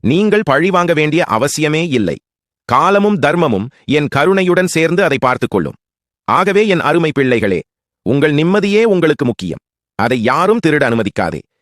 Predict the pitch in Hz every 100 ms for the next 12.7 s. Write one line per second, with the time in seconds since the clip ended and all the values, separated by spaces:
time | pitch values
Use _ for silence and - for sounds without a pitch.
0 | - 104 135 214 _ _ - 113 113 123
1 | 156 170 165 160 151 151 139 143 127 131
2 | 196 175 131 160 202 156 131 131 123 131
3 | - 113 113 110 90 82 - - - 120
4 | 143 151 190 156 127 131 160 165 175 170
5 | 156 156 143 135 131 113 87 _ _ -
6 | 123 147 147 139 190 160 143 139 165 202
7 | 143 139 160 175 220 156 143 123 92 -
8 | _ - 131 131 165 214 202 175 180 127
9 | - 135 165 165 190 165 165 165 131 87
10 | - _ _ _ - 110 135 135 127 120
11 | 113 - _ _ _ _ - 123 127 160
12 | 156 127 147 123 120 120